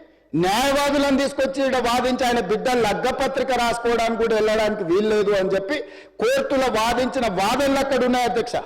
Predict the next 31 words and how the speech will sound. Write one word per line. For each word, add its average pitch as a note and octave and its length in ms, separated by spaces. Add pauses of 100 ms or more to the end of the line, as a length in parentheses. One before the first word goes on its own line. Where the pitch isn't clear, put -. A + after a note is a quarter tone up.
(1080)
కోర్టు C4 320
నాకు C#4 240
కండిషనల్ C4+ 540
బెయిల్ C4+ 280
ఇచ్చింది C4 300
అధ్యక్ష. A3 280
చెర్లపల్లి C4 720
జైలు B3 360
నుంచి B3+ 420 (1080)
ఎన్ B3+ 240
కన్వెన్షన్ C4+ 600
ఫంక్షన్ A#3 420
హాల్కి A#3+ 260
పోయి A3+ 440 (500)
నా G#3 160
బిడ్డ G#3+ 300
లగ్గపత్రిక C4+ 680
రాసుకొని A#3+ 480
అక్కడ A#3 180
నుంచి A#3+ 240
సీదా C#4+ 420
మళ్ళీ C4 240 (140)
చెర్లపల్లి A#3+ 380
జైలుకి A3 300
పోయిన G#3 180
అధ్యక్ష. E3 300 (360)
రాజకీయ E3 520
కక్షా G#3+ 500
సాధింపు G3+ 480
మీద E3 460
నాదా? G#3 560